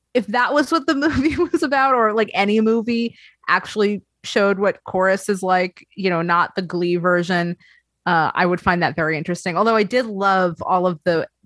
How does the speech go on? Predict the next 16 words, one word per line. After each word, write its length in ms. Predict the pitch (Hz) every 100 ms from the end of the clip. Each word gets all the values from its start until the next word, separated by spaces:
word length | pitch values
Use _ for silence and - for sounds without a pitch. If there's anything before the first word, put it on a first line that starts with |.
| 175 -
the 100 | 185
vocal 400 | 160 170 202 -
exercises, 680 | 208 - 226 226 214 214 208
'cause 140 | -
I 40 | 180
was 80 |
trying 160 | - 185
to 40 | 175
explain 340 | - 190 180
to 60 | -
my 100 | 180
husband, 260 | 175 160
like, 160 | 165 170
"This 180 | 233 -
is 120 | 233
real. 500 | 190 185 196 202 214